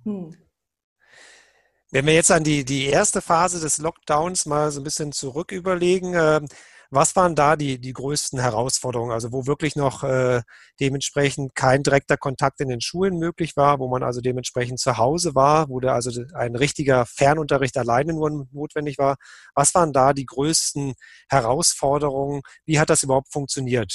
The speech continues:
Speaker 2: jeweils an den Schulen? Wenn Jacqueline vielleicht beginnen würde.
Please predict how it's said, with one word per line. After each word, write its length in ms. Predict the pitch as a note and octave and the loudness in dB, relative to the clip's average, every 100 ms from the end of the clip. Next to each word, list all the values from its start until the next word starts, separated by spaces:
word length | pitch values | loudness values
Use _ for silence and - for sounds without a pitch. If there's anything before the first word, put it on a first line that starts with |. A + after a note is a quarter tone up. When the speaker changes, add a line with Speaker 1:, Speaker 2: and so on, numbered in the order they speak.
| - | -4
Speaker 2:
jeweils 300 | A#2+ A#2 A2+ | 0 2 2
an 140 | A2 | -2
den 120 | A2 | -4
Schulen? 460 | G#2 - G#2 G2 F#2+ - _ _ _ _ _ _ _ _ _ - - | -6 -6 -6 -8 -12 -20 _ _ _ _ _ _ _ _ _ -20 -10
Wenn 120 | A#2+ | -6
Jacqueline 340 | A#2+ B2+ D#3 F3+ | -4 0 0 0
vielleicht 300 | - D#3 D3+ | 2 2 2
beginnen 360 | C#3+ D#3+ F3 | 0 0 0
würde. 300 | D#3+ E3 F3+ | -2 -2 -2